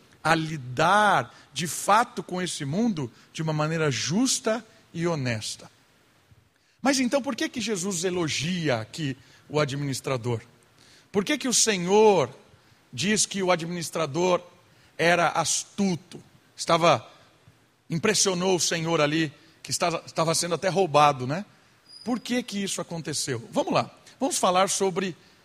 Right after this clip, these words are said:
o elogio do Senhor. Algumas observações importantes. Primeira delas, os judeus eram proibidos de tomar juros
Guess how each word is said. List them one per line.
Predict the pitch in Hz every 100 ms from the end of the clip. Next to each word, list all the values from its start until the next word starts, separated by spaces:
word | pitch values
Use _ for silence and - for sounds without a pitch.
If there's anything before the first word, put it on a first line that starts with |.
| _
o | 175 196
elogio | 214 196 135 135 220 220 208 180 - _ _ -
do | 185
Senhor. | - 185 147 123 117 - - _ _ - _ _ -
Algumas | 240 311 240
observações | 214 - 220 190 220 220 175
importantes. | 196 185 147 143 110 - - - - - -
Primeira | 247 294 285
delas, | 190 151 113 - - - _ _ _
os | 247 240
judeus | 208 151 220 254 147 160
eram | 202 185
proibidos | 202 277 262 147 165 262 175 127 110
de | 170
tomar | - 202 175 208 180
juros | 123 180 285 285 285 - -